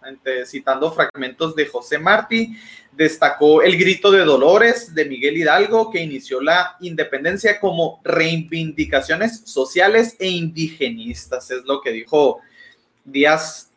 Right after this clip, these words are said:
Díaz Canel, ¿no? Y ya, pues, el chiste fue que, este, fue la presentación, empezaron con un discurso, tanto Díaz Canel, después habló un poquito amlo y,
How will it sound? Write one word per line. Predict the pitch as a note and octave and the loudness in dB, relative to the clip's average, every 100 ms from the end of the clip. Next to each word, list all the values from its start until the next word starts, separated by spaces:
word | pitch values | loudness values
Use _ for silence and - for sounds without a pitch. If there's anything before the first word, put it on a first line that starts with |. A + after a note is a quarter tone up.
| - | -8
Díaz | C#3 D3+ D#3+ | 0 0 0
Canel, | - B2 A#2 C3+ | -2 -2 0 -2
¿no? | D#3 E3+ | -2 -2
Y | F3 | -2
ya, | G#3+ A#3 | 2 4
pues, | A#3 A3+ - _ _ - | 4 0 -2 _ _ -4
el | F#3 | -4
chiste | F3+ A3 A3 | -2 -2 0
fue | A#3 A#3 | 2 2
que, | A3+ A3+ G#3 D#3+ C#3 D3+ | 4 4 6 6 4 2
este, | D3+ - D#3+ D3 | -2 -4 0 0
fue | C#3+ D#3 D#3+ E3 F3+ F3+ | 0 0 2 2 2 2
la | G3 G3 | 2 0
presentación, | G3 F#3+ E3 B2 A#2+ G3+ B3+ B3+ | -4 -4 -4 -4 0 0 0 -2
empezaron | F#3 D#3+ D3 D#3 F#3+ | -6 -4 -2 -4 -2
con | E3 | -4
un | D3+ | -6
discurso, | D#3 F#3+ - A#3+ C4 B3 A#3+ A#3+ | -8 -10 -4 -4 0 0 -2 -4
tanto | D#3+ D3+ - C#3+ C3+ | -4 -4 -4 -2 0
Díaz | D3+ F#3 | 0 0
Canel, | - C3+ E3+ A#3 A3+ | 0 0 0 0 -4
después | C#3+ C#3 C#3+ - D3 D3+ D#3 - - | -4 -4 -4 0 4 4 0 -8 -2
habló | D3+ D3 D#3 D#3+ D#3 | 0 2 4 4 4
un | D#3+ D#3+ | 0 -4
poquito | D#3+ - - D#3+ | -8 -8 -4 2
amlo | G3 C4 B3 A#3 - | 4 4 2 0 -6
y, | _ | _